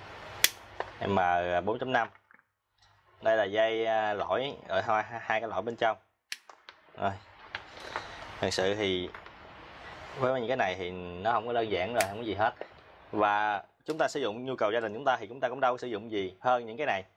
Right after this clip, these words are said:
Cũng sử dụng như vậy thôi, cũng như vậy thôi. Còn nếu mà sử dụng nó dữ hơn thì chúng ta đã không mua những cái kìm này mà chúng ta mua những cái kìm chuyên nghiệp hơn rồi. Thì đó, những anh em xài chuyên nghiệp thì anh em sẽ biết.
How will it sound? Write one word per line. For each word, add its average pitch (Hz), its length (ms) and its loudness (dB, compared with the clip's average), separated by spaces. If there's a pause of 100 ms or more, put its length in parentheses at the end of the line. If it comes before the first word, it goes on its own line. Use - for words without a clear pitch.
(360)
Cũng 104 140 -4
sử 131 100 2
dụng 104 240 2
như 113 120 2
vậy 98 160 4
thôi, 113 200 2
cũng 120 240 -8
như 123 240 -2
vậy 101 240 4
thôi. 120 160 0 (680)
Còn 98 140 -2
nếu 139 100 2
mà 156 100 0
sử 135 140 -2
dụng 120 260 0
nó 151 80 2 (440)
dữ 143 380 4
hơn 151 200 2
thì 117 200 -8 (240)
chúng 156 100 -6
ta 151 60 2
đã 143 60 4
không 139 160 2
mua 135 120 2
những 131 100 0
cái 151 80 -2
kìm 110 180 2
này 104 180 2
mà 104 60 -2
chúng 123 100 -6
ta 135 120 4
mua 123 160 -2
những 123 100 -4
cái 143 80 0
kìm 104 220 0
chuyên 113 160 -2
nghiệp 101 160 2
hơn 113 200 4
rồi. 98 120 0 (340)
Thì 117 80 -4
đó, 113 80 4
những 127 140 -2
anh 127 100 -4
em 117 140 -2
xài 95 160 0
chuyên 107 160 -2
nghiệp 92 160 0
thì 104 60 0
anh 104 40 2
em 107 200 4
sẽ - 80 -2
biết. 139 180 2